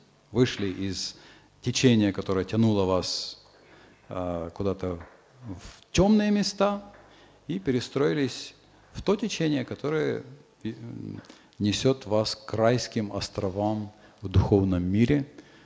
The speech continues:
на котором, э, исполняющие желания коровы, у которых сладкое молоко, <clears throat> которое делает вас здоровыми и счастливыми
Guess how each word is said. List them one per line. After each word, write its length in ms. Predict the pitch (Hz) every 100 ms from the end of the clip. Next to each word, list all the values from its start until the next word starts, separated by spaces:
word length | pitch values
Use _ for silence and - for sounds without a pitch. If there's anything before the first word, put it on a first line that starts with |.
| _ _ -
на 160 | 92
котором, 500 | 92 92 95 92 87 87 - - -
э, 40 | 127 -
исполняющие 880 | 104 - 104 98 107 101 92 - 87
желания 440 | 85 92 92 87
коровы, 580 | 82 90 87 110 139 160 - - - -
у 40 |
которых 500 | - 92 90 87 - - - -
сладкое 540 | - 113 101 - 101
молоко, 760 | 90 87 87 - 123 180 - - - - -
<clears throat> 1120 | 160 139 101 95 - - - - _ _ _
которое 460 | - 90 95 90 90
делает 400 | 98 98 90 -
вас 360 | 90 90 -
здоровыми 680 | 90 82 78 107 110 98 92
и 80 | 87
счастливыми 760 | 82 92 - 131 156 180 180